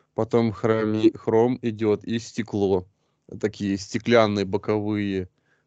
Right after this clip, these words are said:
Ну, у лестницы и справа, и слева стекло. А ступеньки тоже, как такие плиты, как металлические такие плиты, что ли. И хром, их и как будто держит хром.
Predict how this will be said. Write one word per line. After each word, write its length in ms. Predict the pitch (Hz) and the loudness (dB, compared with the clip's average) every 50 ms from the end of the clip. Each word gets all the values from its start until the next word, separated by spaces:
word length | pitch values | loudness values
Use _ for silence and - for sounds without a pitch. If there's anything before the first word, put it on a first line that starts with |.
| _ - | _ -8
Ну, 180 | - 117 95 | -6 -4 -2
у 120 | 98 107 110 | 0 2 2
лестницы 540 | 120 143 - - - 107 101 - - 101 | 2 2 0 -2 -6 -8 -8 -6 -6 -6
и 40 | 95 | -6
справа, 480 | - - - - 107 117 127 117 104 92 | -6 -6 -2 2 2 4 4 4 2 0
и 120 | - 101 | -2 -4
слева 520 | 92 - - 104 101 104 113 117 104 101 92 | -8 -10 -12 -8 -4 -2 -2 0 -2 -2 -4
стекло. 760 | 95 - - - 107 87 - 104 101 101 113 143 165 180 - _ _ _ _ _ _ _ _ _ | -4 -10 -10 -8 -8 -6 -4 -2 0 2 4 2 2 0 -4 _ _ _ _ _ _ _ _ _
А 140 | - 107 | -6 -6
ступеньки 680 | 104 - - 113 - - 123 143 160 165 151 - - 156 | -6 -6 -8 -8 -2 2 2 4 4 2 0 -2 -4 -8
тоже, 680 | - - 156 156 147 135 127 117 107 101 107 110 113 110 - _ _ _ _ _ _ _ _ _ _ _ | -4 0 2 4 6 6 6 4 4 2 0 -2 -4 -4 -8 _ _ _ _ _ _ _ _ _ _ _
как 200 | - 113 110 - | -6 -6 -6 -4
такие 320 | - 113 - - 113 107 | -6 -8 -4 -4 -4 -4
плиты, 520 | - - - 113 107 120 151 156 - 123 104 | -4 -4 -4 0 0 0 0 0 -2 -4 -2
как 180 | - 101 - | -2 -2 -2
металлические 960 | 107 104 107 107 120 120 117 117 110 104 - - - - - - - 101 98 95 | -2 -4 -2 2 2 2 2 0 -2 -4 -8 -12 -16 -16 -18 -16 -12 -10 -10 -6
такие 440 | - 95 90 - - 95 90 92 | -6 -6 -8 -6 -6 -6 -4 -4
плиты, 460 | 95 - - 98 98 101 107 107 - 98 | -6 -8 -8 -6 -4 -4 -4 -6 -8 -10
что 320 | - - - - 98 95 | -10 -12 -8 -4 -4 -2
ли. 120 | 95 92 | -2 -2
И 120 | - - 110 | -2 -2 -4
хром, 440 | - - - 117 123 117 104 101 98 | -2 0 2 4 6 6 6 4 0
их 120 | 90 95 | -2 -2
и 80 | 98 95 | -6 -4
как 200 | - 107 101 107 | -2 -2 -2 -2
будто 260 | 110 113 - 117 107 | -4 -4 -2 -2 -2
держит 500 | 101 98 110 113 107 104 98 104 95 - | 0 2 2 2 2 2 -2 -6 -10 -12
хром. 500 | - - 117 117 113 107 98 95 90 | -10 -6 -4 -2 0 0 -2 -4 -8